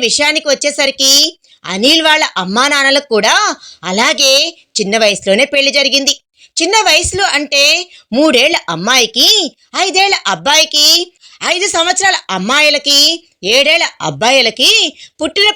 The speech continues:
పాపకి, పుట్టిన బాబుకు కూడా పెళ్లి చేసేస్తారు వాళ్ళు ఆ రెండు ఊళ్ళల్లో జనాలు.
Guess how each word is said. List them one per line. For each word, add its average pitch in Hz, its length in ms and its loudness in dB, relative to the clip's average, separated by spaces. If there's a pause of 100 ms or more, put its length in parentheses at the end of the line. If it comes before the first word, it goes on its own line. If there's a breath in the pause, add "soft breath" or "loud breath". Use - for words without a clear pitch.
పాపకి, 294 480 0 (440 soft breath)
పుట్టిన 320 300 -2 (160)
బాబుకు 196 400 -2
కూడా 233 240 2 (480 loud breath)
పెళ్లి 349 280 0
చేసేస్తారు 233 600 -2
వాళ్ళు 269 240 2 (280)
ఆ - 20 2 (140)
రెండు 214 200 0 (120)
ఊళ్ళల్లో 185 360 0 (100)
జనాలు. 277 340 2